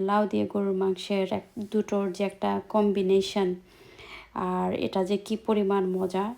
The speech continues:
যারা খেয়েছেন তারা তো অবশ্যই জানেন। আমার কাছে কিন্তু খুবই ভালো লাগে, আর আমাদের বাসায় সবাই পছন্দ করে এই সবজিটা। তো এই ভিডিওটা ঈদের পরের ছিল। ঈদের সময় কতদিন ধরে মাংস খেতে খেতে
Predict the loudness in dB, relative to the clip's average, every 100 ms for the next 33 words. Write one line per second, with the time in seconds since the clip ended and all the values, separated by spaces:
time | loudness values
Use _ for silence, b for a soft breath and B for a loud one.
0 | -4 0 0 -2 -2 0 -2 0 -2 -2
1 | -2 -2 -2 -2 0 0 0 0 0 -4
2 | B B B B B -2 0 2 0 -2
3 | -2 -2 -4 -4 -2 0 0 0 0 0
4 | 0 -2 -4 -4 -2 0 0 0 -2 -4
5 | -2 0 0 -2 -4 -2 -2 -4 -6 -8
6 | -8 -10 -6 -2 0 0 -2 -4 -6 -4
7 | -6 -2 -4 -6 B B B B B B
8 | B -2 0 2 2 2 2 2 2 2
9 | 2 2 2 -2 2 2 4 2 -2 -8
10 | -2 0 0 -4 -8 -6 -2 0 2 2
11 | 2 0 0 0 2 2 2 0 -4 -10
12 | -4 -2 0 0 0 0 0 -4 -6 -6
13 | -4 -4 -4 -6 -10